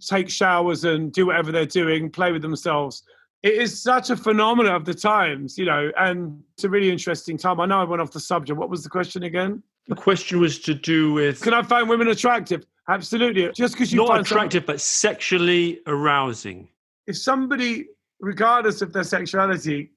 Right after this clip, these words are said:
Speaker 1: causes you to look longer than you should,
Speaker 2: With
Speaker 1: how
Speaker 2: a
Speaker 1: do you
Speaker 2: physical response.
Speaker 1: But how can it be anything but a physical response?
Speaker 2: With
Speaker 1: You're
Speaker 2: parts of
Speaker 1: talking
Speaker 2: you getting bigger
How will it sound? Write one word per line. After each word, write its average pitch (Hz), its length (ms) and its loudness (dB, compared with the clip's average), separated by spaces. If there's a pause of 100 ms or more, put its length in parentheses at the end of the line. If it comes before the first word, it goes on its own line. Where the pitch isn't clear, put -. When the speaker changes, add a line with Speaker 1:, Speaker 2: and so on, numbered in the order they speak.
Speaker 1:
causes 190 480 -2
you 190 120 -2
to 175 160 -4
look 190 420 2
longer 170 400 0
than 156 180 0
you 160 120 -2
should, 135 460 -4 (320)
Speaker 2:
With 180 140 2
Speaker 1:
how 226 160 4
Speaker 2:
a 254 40 -2
Speaker 1:
do 262 60 0
you 214 60 4
Speaker 2:
physical 214 340 2
response. 147 800 0
Speaker 1:
But 226 120 2
how 254 260 4
can 277 160 0
it - 160 -2
be 254 160 0
anything 247 460 0 (300)
but 247 200 4
a 226 40 2
physical 175 400 -4
response? 143 540 -10
Speaker 2:
With 160 120 -4
Speaker 1:
You're 196 80 -8
Speaker 2:
parts 208 300 2
of 277 100 0
Speaker 1:
talking 208 160 0
Speaker 2:
you 180 220 4
getting 160 520 0
bigger 170 520 0